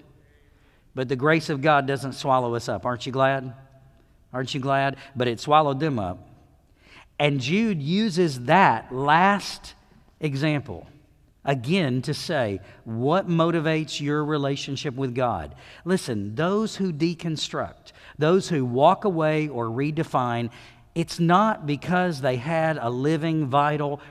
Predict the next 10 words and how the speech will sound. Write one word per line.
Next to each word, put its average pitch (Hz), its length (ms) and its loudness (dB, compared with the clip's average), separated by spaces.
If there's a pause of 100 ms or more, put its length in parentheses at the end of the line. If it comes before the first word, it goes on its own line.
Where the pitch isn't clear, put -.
relationship 143 760 -2
with 120 220 -4
God 143 440 2
to 135 80 -6
begin 143 420 0
with 139 280 -2 (200)
in 135 140 0
the 127 60 -2
first 139 300 -2
place. - 580 -10